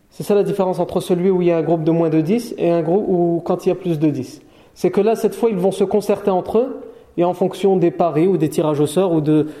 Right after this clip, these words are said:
d'une consultation entre eux, ils vont choisir entre eux qui va être le père et la fa-, le mari de cette femme.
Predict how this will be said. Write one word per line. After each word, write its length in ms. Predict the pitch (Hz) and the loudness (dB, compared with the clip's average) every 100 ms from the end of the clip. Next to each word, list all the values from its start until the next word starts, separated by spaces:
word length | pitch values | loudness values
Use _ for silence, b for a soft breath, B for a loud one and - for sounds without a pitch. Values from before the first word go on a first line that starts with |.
| B | B
d'une 160 | 160 170 | 0 0
consultation 580 | - 170 175 175 160 165 | 0 -2 0 -2 -2 -2
entre 220 | 151 208 | 0 0
eux, 100 | 220 B B | -2 B B
ils 60 | 165 | -2
vont 100 | 175 | -2
choisir 420 | 170 190 175 190 | 0 0 2 0
entre 260 | 170 - 226 | 0 0 -2
eux 60 | 226 | 0
qui 160 | 226 | 0
va 160 | 220 185 | 2 2
être 220 | 180 185 | 0 0
le 100 | 170 | 0
père 380 | 160 190 226 226 B B - | 0 0 0 -2 B B -4
et 240 | 180 208 - | 0 2 2
la 160 | 180 170 | 0 -2
fa-, 260 | 190 202 190 | 0 0 0
le 240 | 170 175 170 | 0 2 2
mari 400 | 175 175 196 226 | 0 -2 -2 -2
de 140 | 180 | -4
cette 180 | 160 156 | -6 -4
femme. 160 | - | -4